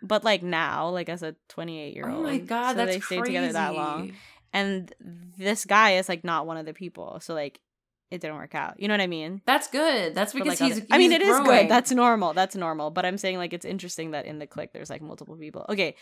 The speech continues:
Speaker 2: That is
Speaker 1: should we move on?
Speaker 2: interesting. Yeah, okay. Kate gets paired up with Scott in science class, and there are vibes. First they put, oh, this is, okay, the girls. First, the girls put John's photo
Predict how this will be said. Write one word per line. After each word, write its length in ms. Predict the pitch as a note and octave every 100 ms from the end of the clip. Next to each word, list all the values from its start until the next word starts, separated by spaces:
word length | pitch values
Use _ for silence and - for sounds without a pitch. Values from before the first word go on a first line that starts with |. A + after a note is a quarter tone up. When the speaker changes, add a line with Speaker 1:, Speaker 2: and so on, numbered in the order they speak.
| -
Speaker 2:
That 140 | F3 D#3
is 80 |
Speaker 1:
should 80 | F3
we 80 | A3+
move 160 | G#3+ F3+
on? 120 | D#3+
Speaker 2:
interesting. 160 | F#3+ _ F3+
Yeah, 180 | E3 E3
okay. 200 | F3 D#3+
Kate 520 | - B3 C4+ D#4 -
gets 180 | F#3 -
paired 260 | G#3 G3+
up 160 | G3 F#3+
with 100 | F3+
Scott 400 | - D#3 D3+ -
in 100 | D#3+
science 320 | D3+ D#3 D3+
class, 360 | - D3+ D#3 -
and 140 | F3+
there 140 | F#3 G#3+
are 260 | E3 D#3+ -
vibes. 560 | D3+ D#3 C#3+ D3 - - - _
First 300 | G#3+ A#3+ C4
they 80 | F4+
put, 320 | C#4+ C#4 C4 -
oh, 200 | F3 D#3+
this 160 | E3+
is, 140 | F3+ D3 E3+
okay, 160 | -
the 120 | A3 D#3+
girls. 420 | C#3 A#2+ F3+ - _ _
First, 280 | - D4 D#4
the 80 | C4
girls 280 | A3 G#3
put 180 | - G3+
John's 320 | - E3+ E3+
photo 400 | - G3 F3 D#3